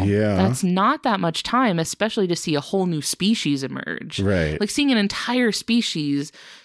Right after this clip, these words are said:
Speaker 2: diverge in less than a thousand years is really, really unusual.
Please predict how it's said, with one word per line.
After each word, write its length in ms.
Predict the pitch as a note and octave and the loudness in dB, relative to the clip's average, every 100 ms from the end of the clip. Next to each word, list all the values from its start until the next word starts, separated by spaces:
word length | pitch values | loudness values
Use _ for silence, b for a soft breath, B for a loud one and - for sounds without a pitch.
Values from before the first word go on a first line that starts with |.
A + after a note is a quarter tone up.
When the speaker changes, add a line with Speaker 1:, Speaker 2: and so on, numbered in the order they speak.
| _ | _
Speaker 2:
diverge 600 | F#3 F3 F3+ G3+ F3+ E3 | 0 0 2 2 2 0
in 100 | D#3+ | -2
less 360 | D#3 E3+ E3+ - | 0 0 -2 -4
than 140 | F3+ | -4
a 60 | D#3 | -2
thousand 420 | E3+ D#3+ E3 D3+ | 0 -2 -2 -4
years 320 | D3+ F3+ D#3+ | -2 -2 -2
is 160 | D3 D3 | -4 -10
really, 600 | D#3 F3+ A#3 C#4 F3+ D#3 | -6 -2 2 2 0 0
really 300 | F#3+ A3+ E3+ | 0 2 0
unusual. 760 | D3 D3+ G#3+ A#3 D#3+ - - | -2 0 2 2 0 -4 -8